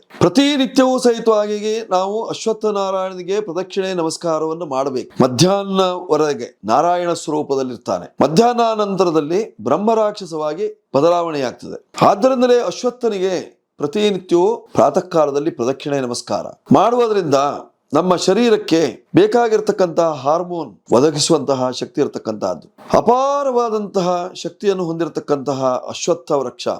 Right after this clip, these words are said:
ಸಂತಾನ ಇಲ್ಲದವರಿಗೂ ಸಂತಾನವನ್ನು ದಯಪಾಲಿಸ್ತದೆ ಅಂತೆ. ಪ್ರತಿನಿತ್ಯವೂ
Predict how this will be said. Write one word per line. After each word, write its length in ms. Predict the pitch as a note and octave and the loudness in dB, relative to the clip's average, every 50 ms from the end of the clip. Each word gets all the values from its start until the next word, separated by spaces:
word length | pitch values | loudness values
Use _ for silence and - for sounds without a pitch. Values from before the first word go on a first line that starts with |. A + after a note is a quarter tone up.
| - - | -6 -2
ಸಂತಾನ 600 | - - - D#3 F3+ G#3 G3 B3+ B3+ B3+ C4 B3+ B3+ A#3+ A3 | 0 2 2 2 0 2 2 2 2 2 -2 -4 -4 -4 -2
ಇಲ್ಲದವರಿಗೂ 640 | G#3+ G#3 A3+ A3+ A3 A3 G#3+ G#3 G3 F#3 G#3 A#3+ | 2 2 2 2 2 0 0 0 -2 -2 -4 -6
ಸಂತಾನವನ್ನು 960 | A3+ - G3+ F3 F3 E3 F#3 F#3 F#3 F3+ E3+ E3 D#3 D3+ D#3+ F#3+ G#3 G3+ _ _ - - | -4 -4 -4 -4 -2 0 0 0 0 -2 -4 -6 -6 -6 -8 -12 -12 -14 _ _ -6 0
ದಯಪಾಲಿಸ್ತದೆ 720 | B2 C3+ C#3+ C#3+ C#3 C3+ B2 A#2+ A#2 - - - F#2 G2 F2+ | 2 2 2 4 2 0 -2 -2 -4 -12 -16 -16 -14 -14 -14
ಅಂತೆ. 180 | D2 - - - _ _ _ _ _ _ - | -14 -16 -20 -20 _ _ _ _ _ _ -2
ಪ್ರತಿನಿತ್ಯವೂ 1080 | - - - E3 D#3+ E3+ E3+ E3 D#3 C#3+ C#3+ - C#3+ C3 C3+ E3 F#3+ - - - | 0 4 4 4 4 4 2 0 -2 -2 2 4 4 4 4 0 -4 -8 -10 -16